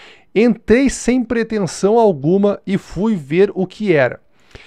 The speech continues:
Não fazia ideia do que se tratava. Cliquei porque vi os escudos dos times. Foi um vídeo do Café com Apostas que ele viu. Foi um vídeo do Café com Apostas.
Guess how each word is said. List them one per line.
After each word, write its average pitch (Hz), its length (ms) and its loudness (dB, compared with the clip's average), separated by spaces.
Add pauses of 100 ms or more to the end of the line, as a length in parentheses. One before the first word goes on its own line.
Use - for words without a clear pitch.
(220)
Não 170 220 0
fazia 165 560 0
ideia 160 520 -2
do 156 120 -4
que 123 60 -14
se 165 120 -2
tratava. 127 480 -2
Cliquei 196 720 -4
porque 233 360 0
vi 135 220 -2
os 254 140 -2
escudos 233 420 -6
dos 254 160 -6
times. 170 480 -10
Foi 151 300 -4
um 196 80 -4
vídeo 156 280 -10
do 180 120 -6
Café 165 320 -2
com 175 120 -6
Apostas 151 400 -4
que - 80 -10
ele 175 140 -8
viu. 160 240 -8 (560)
Foi 120 140 -2
um 139 80 -2
vídeo 123 300 -4
do 135 40 -6
Café 120 280 -2
com 127 100 -8
Apostas. 120 500 -10